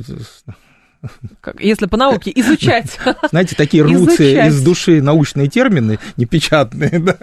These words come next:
Speaker 2: Роскомнадзор,
Speaker 1: Да,
Speaker 2: осторожно.
Speaker 1: да, да.
Speaker 2: Николай
Speaker 1: Поэтому я
Speaker 2: Александрович,
Speaker 1: воздержусь.
Speaker 2: осторожно.
Speaker 1: Но,
Speaker 2: Да.
Speaker 1: э, если
Speaker 2: То,
Speaker 1: так,
Speaker 2: что можно,
Speaker 1: да,
Speaker 2: да.
Speaker 1: то, что можно. Э,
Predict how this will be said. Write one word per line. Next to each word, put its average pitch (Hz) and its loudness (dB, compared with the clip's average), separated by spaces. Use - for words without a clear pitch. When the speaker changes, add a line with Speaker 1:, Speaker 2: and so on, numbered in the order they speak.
Speaker 2:
Роскомнадзор, 226 0
Speaker 1:
Да, 175 2
Speaker 2:
осторожно. 156 2
Speaker 1:
да, 190 -2
да. 98 -10
Speaker 2:
Николай 185 2
Speaker 1:
Поэтому 190 2
я 165 4
Speaker 2:
Александрович, 170 0
Speaker 1:
воздержусь. 117 0
Speaker 2:
осторожно. 180 -2
Speaker 1:
Но, - -4
Speaker 2:
Да. 190 -2
Speaker 1:
э, 139 2
если 175 0
Speaker 2:
То, 151 -6
Speaker 1:
так, 262 0
Speaker 2:
что 311 0
можно, 151 -2
Speaker 1:
да, 117 2
Speaker 2:
да. 170 -2
Speaker 1:
то, 165 4
что 170 -2
можно. 123 -2
Э, 117 -2